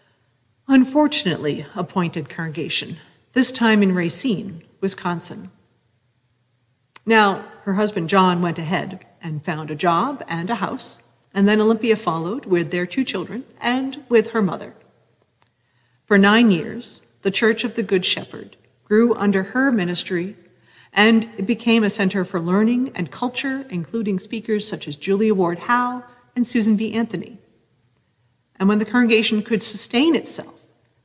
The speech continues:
she changed careers and became a full-time advocate for women's suffrage. Her daughter Gwendolyn goes on to say, "Olympia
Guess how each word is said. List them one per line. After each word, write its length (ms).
she 420
changed 360
careers 640
and 380
became 360
a 80
full-time 800
advocate 580
for 120
women's 340
suffrage. 580
Her 140
daughter 300
Gwendolyn 540
goes 180
on 200
to 80
say, 380
"Olympia 600